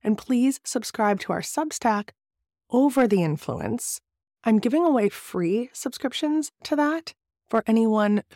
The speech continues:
who does pre-order Sicilian Inheritance, because I'm just, I'm just a marketing monster. That is what I am. And it's okay.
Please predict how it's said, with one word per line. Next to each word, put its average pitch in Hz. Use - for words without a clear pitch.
who 202
does 180
pre-order -
Sicilian 170
Inheritance, -
because 208
I'm 208
just, 196
I'm 202
just 214
a 262
marketing 170
monster. 151
That 165
is 156
what 165
I 202
am. 175
And 185
it's 190
okay. 190